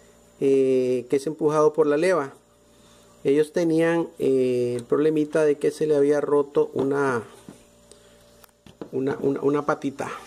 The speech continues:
Entonces, eh, nosotros se la, eh, colocamos ahí de algún modo.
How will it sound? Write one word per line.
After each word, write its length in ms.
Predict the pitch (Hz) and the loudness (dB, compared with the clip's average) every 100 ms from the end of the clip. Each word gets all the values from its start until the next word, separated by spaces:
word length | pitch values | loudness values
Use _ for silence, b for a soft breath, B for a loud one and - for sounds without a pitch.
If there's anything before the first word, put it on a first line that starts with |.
| B - | B -6
Entonces, 400 | - 139 147 - - | -4 -2 -4 -8 -6
eh, 800 | 143 139 135 131 127 123 123 120 120 B B B B B B _ - _ - - _ | 0 2 2 2 0 0 -2 -4 -12 B B B B B B _ -20 _ -20 -20 _
nosotros 540 | 139 139 147 143 156 - | -2 0 0 -2 -4 0
se 100 | 151 | 0
la, 560 | 147 151 156 156 156 - | 2 2 2 2 -2 -6
eh, 1040 | - 139 135 127 127 123 127 127 123 123 120 | -2 2 2 0 0 0 0 0 0 -2 -2
colocamos 680 | 160 131 131 147 160 160 | 0 0 0 -2 -2 -4
ahí 160 | 156 147 | -2 0
de 240 | 160 156 | 2 2
algún 260 | 143 143 151 | 0 -2 -2
modo. 300 | 156 175 220 | 0 0 -2